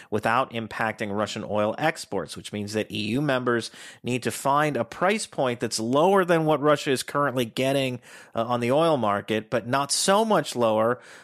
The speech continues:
uh, that Russia just <laughs> decides to stop selling oil. Uh, earlier this year, the G seven proposed a cap of around sixty-five to seventy dollars a barrel,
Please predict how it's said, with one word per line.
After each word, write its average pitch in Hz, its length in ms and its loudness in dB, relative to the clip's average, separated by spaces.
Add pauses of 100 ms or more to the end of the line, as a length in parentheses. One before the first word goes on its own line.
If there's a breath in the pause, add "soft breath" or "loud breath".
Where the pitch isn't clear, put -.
(100)
uh, 117 320 4
that 123 180 0
Russia 123 300 0
just 113 220 -4
<laughs> - 20 -6
decides - 340 -4
to - 60 0
stop - 320 0
selling 101 360 -2
oil. 113 460 0 (320 loud breath)
Uh, 107 140 0
earlier 165 400 2
this 120 200 0
year, 147 200 2
the 123 100 2
G 123 220 -2
seven 170 420 0
proposed 131 460 -2
a - 20 -2
cap 131 320 -4
of 120 140 -6
around 117 240 -2
sixty-five 139 640 -2
to 113 60 -4
seventy 127 380 0
dollars 120 360 0
a 101 40 -6
barrel, 110 480 0